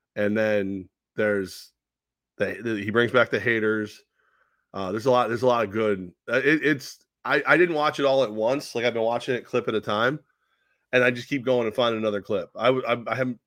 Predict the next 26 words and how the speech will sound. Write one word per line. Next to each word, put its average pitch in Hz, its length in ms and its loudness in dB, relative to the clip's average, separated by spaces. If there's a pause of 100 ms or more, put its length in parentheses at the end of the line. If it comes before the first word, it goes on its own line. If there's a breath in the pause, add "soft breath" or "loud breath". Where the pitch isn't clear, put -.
(280)
I'm 127 140 -2
ready 151 140 2
to 151 80 0
watch 131 180 0
Weekend 123 220 -4
Update. 123 180 -2
I 120 40 0
haven't 117 140 -4
seen 117 140 -6
that 117 140 -4
yet, 127 200 -4 (540)
but 117 140 0
I 135 100 4
didn't 156 180 2
know 135 100 6
about 131 180 2
the 113 60 -8
boycott 123 500 -4
stuff. 147 380 -4 (400)
The 123 180 -2
worst 139 380 -4
part 170 180 -2
about 110 300 -4
all 131 160 -2
that 135 160 -2
is 156 380 -6